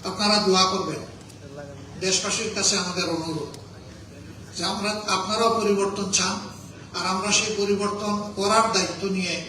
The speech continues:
ময়দানে নেমেছি। কার্যত আপনাদের দেওয়া দায়িত্বই আমরা পালন করার জন্য সামনে এসেছি।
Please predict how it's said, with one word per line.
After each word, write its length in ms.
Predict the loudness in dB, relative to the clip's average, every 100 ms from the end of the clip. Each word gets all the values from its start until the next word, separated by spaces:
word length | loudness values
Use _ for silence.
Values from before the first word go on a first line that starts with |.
| -8
ময়দানে 400 | -6 -2 -2 -4 -6
নেমেছি। 380 | -8 -2 0 0 -4 -12 -12 -8 -4 -2 0 -2 -2 -4 -6 -4
কার্যত 340 | -2 0 0 4 6 6
আপনাদের 380 | 4 0 0 0
দেওয়া 180 | 2 2 2
দায়িত্বই 380 | 0 0 2 2
আমরা 140 | 2 -2 -2
পালন 220 | -2 -4 -4
করার 200 | -4 -4
জন্য 160 | -4 -2 -2
সামনে 240 | -2 -6 -8 -6
এসেছি। 340 | -4 -2 -2